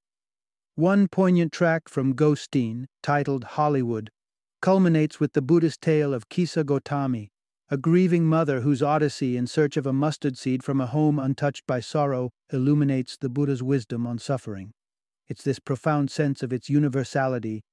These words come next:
that could plunge one into despair, yet Cave finds in it a call to action. The Nick Cave that once thrived on youthful disdain now perceives joy as the true insurgence, an act of defiance against the world's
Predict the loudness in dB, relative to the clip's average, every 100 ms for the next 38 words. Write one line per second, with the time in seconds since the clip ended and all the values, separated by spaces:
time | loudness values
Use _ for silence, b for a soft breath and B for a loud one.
0 | _ -10 -6 -6 -2 0 0 0 -2 -2
1 | -2 -6 -10 -8 -4 -4 -4 -10 _ _
2 | _ _ _ -4 -4 -2 0 0 -2 -2
3 | 0 0 0 -2 -6 -12 _ _ -14 -6
4 | -2 0 -2 -4 -6 -6 -10 -12 -12 -16
5 | _ _ _ _ _ _ 0 2 2 -2
6 | -2 -2 -4 -6 -4 -4 -4 -4 -2 0
7 | 0 -2 -2 0 0 0 -4 -6 -6 -4
8 | -4 -4 -6 -10 _ _ _ -6 -2 -2
9 | -4 -4 -2 -4 -6 -2 0 0 -2 -6
10 | -8 -8 -4 -2 -2 -2 -4 -4 -10 -14
11 | -20 _ _ _ _ _ _ 0 2 0
12 | -2 -2 -2 0 0 0 -4 -8 -6 -4
13 | -4 -4 -4 -2 -2 -4